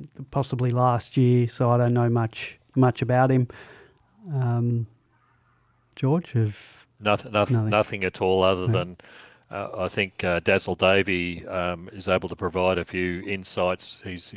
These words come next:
Speaker 2: heavily, he's in, heavily involved in the, the junior football side of things, but no, I, I have no background at all, haven't seen anything. Um, and because we haven't been able to go to training sessions over the, uh, the s-,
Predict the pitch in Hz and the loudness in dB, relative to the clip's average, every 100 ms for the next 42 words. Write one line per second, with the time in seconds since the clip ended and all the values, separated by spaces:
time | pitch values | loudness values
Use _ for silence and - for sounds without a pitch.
0 | - 90 95 - 95 87 - - 87 92 | -12 -10 -8 -6 -6 -6 -12 -14 -12 -10
1 | 95 92 90 87 90 90 90 87 85 - | -8 -6 -6 -4 -4 -4 -6 -12 -14 -20
2 | - - - 98 - 95 90 87 98 - | -20 -20 -12 -8 -2 -2 -2 -4 -4 -4
3 | 90 90 92 90 87 - 90 90 - 82 | -4 -2 0 0 -2 -6 -8 -8 -10 -10
4 | _ - 98 90 90 87 - - - - | _ -8 -2 4 4 4 0 -20 -12 -4
5 | 87 87 - 90 80 87 - 90 87 80 | -2 -2 -2 -2 -2 -4 -6 -8 -8 -10
6 | - 92 85 90 85 - 90 87 87 85 | -2 0 0 -4 -8 -6 -6 -6 -8 -10
7 | 95 87 90 - 90 85 85 _ - _ | -12 -14 -16 -14 -10 -8 -10 _ -20 _
8 | 92 87 110 87 90 95 87 92 90 92 | -10 -4 -2 0 2 2 0 0 0 0
9 | 85 85 90 85 - - - 98 92 92 | -2 -2 -2 -2 -8 -6 -2 -2 -2 -6
10 | 95 87 92 85 87 87 82 82 85 - | -6 -6 -10 -12 -8 -6 -8 -10 -12 -14
11 | _ _ - _ _ - 87 87 87 85 | _ _ -20 _ _ -6 -4 -2 -2 -6
12 | - 92 - | -12 -14 -14